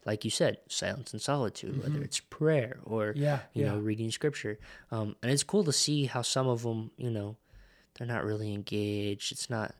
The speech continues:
Speaker 1: not the
Speaker 2: Y-,
Speaker 1: cool thing to do. And
Speaker 2: Yeah,
Speaker 1: as,
Speaker 2: yeah.
Speaker 1: as they've, you know,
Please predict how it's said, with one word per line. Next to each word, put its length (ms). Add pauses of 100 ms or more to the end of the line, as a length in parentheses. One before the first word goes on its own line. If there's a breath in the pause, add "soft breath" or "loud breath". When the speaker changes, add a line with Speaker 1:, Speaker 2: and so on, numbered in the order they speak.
(280 soft breath)
Speaker 1:
not 140
the 60
Speaker 2:
Y-, 40
Speaker 1:
cool 200
thing 220
to 80
do. 260
And 80
Speaker 2:
Yeah, 160
Speaker 1:
as, 120
Speaker 2:
yeah. 100
Speaker 1:
as 240
they've, 440
you 140
know, 220